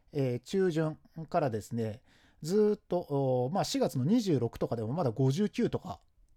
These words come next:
の数字を出してたんですよ。で、これがですね、ゴールデンウィークに入った瞬間ですね、えー、今回だったら四月の二十九ですね。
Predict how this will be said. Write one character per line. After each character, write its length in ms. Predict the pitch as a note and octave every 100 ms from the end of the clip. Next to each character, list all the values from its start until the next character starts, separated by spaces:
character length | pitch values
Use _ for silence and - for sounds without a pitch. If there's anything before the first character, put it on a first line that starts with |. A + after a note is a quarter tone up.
| -
の 80 | B2+
数 240 | - D3
字 100 | C3+
を 60 | A2+
出 140 | C#3+
し 80 | -
て 80 | -
た 100 | G2+
ん 60 |
で 60 | F#2+
す 80 | G#2+
よ。 140 | G2 _
で、 80 | D3+
こ 160 | C#3+ A#3+
れ 100 | C#4+
が 120 | B3+
で 80 | F#3
す 100 | -
ね、 200 | G2+ - _ _ _ _
ゴ 340 | D#3 B3+ C#4 C4+
ー 40 |
ル 40 |
デ 120 | B3 B3
ン 60 |
ウ 120 | A#3 G#3+
ィ 120 | A#3
ー 60 | F3
ク 120 | -
に 80 | A2+
入 240 | - F3+
っ 40 | D#3 - _
た 100 | -
瞬 320 | D#3+ - F3 D#3+
間 200 | - D3
で 100 | C#3
す 100 | A#2+
ね、 240 | A#2+ G#2 - _ _ _ _ _ -
え 480 | C#3 B2 A#2 A#2 C#3+
ー、 40 |
今 120 | C4+
回 120 | A#3 A#2+
だ 60 |
っ 40 | A2+
た 80 |
ら 40 | A2
四 180 | - B3+
月 280 | G3 -
の 180 | A2+ G#2+
二 220 | A2+ A3
十 220 | G3 B2+ F#2
九 240 | - G3+
で 100 | G3+
す 100 | -
ね。 160 | F#3+